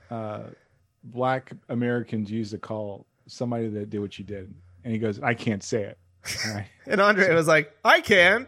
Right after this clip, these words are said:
Speaker 1: <laughs> I, I said, "I can." There's actually a few of 'em. Coon, porch, blank, blank. Uh, and I just listed them all, and I signed it A.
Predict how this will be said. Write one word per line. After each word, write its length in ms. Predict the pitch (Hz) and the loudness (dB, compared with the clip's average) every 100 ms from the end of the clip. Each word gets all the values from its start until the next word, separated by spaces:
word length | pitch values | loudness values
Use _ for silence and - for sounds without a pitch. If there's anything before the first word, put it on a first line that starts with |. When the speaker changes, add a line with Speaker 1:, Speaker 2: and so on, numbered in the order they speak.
| _ | _
Speaker 1:
<laughs> 100 | - | -8
I, 280 | 233 269 - - 320 - | 4 4 4 0 -6 4
I 140 | 208 | 2
said, 240 | - 170 143 | 4 4 4
"I 200 | 139 180 | 4 2
can." 440 | - 117 117 120 - | 2 -2 -2 -4 -8
There's 160 | 185 165 | 0 4
actually 300 | 156 - 147 | 4 4 2
a 60 | 123 | 2
few 280 | - 160 147 | 2 2 2
of 60 | |
'em. 180 | 104 101 - - - _ _ _ _ _ _ | 0 -10 -18 -20 -20 _ _ _ _ _ _
Coon, 760 | - 147 135 135 135 131 127 123 _ | 0 4 6 4 0 -2 -6 -12 _
porch, 420 | _ 135 131 123 - - | _ -8 -8 -8 -18 -8
blank, 260 | 139 131 | -6 -6
blank. 400 | 127 127 127 127 - - | -4 -4 -2 -4 -12 -12
Uh, 360 | 117 113 104 104 | -8 -6 -8 -4
and 200 | 147 165 | 0 0
I 180 | 170 202 | 4 4
just 260 | 170 147 - | 4 0 2
listed 240 | 123 - | 0 0
them 100 | 107 | -2
all, 300 | 107 104 104 | 2 0 -2
and 120 | - 127 | 0 4
I 120 | 139 | 4
signed 380 | 127 135 131 117 | 4 0 2 0
it 100 | 101 110 | -4 -6
A. 260 | 101 95 | -10 -10